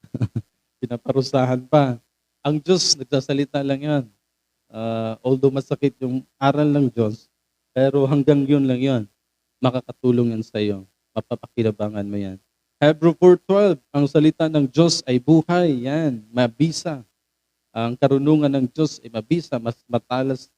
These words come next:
kaysa alinmang tabak na sa magkabilang may talim. Yan. Ito'y tumatagos.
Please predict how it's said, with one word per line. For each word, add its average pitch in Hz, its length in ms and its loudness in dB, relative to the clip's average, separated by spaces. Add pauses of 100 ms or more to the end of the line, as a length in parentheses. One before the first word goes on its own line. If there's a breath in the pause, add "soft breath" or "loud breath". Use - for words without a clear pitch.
kaysa 123 320 -4
alinmang 123 400 -8
tabak 127 320 -2 (640)
na 120 160 -2 (880)
sa - 80 -2
magkabilang 139 720 0
may 127 160 -4
talim. 123 480 -6 (160)
Yan. 110 400 -6 (480)
Ito'y 190 240 4
tumatagos. 156 720 0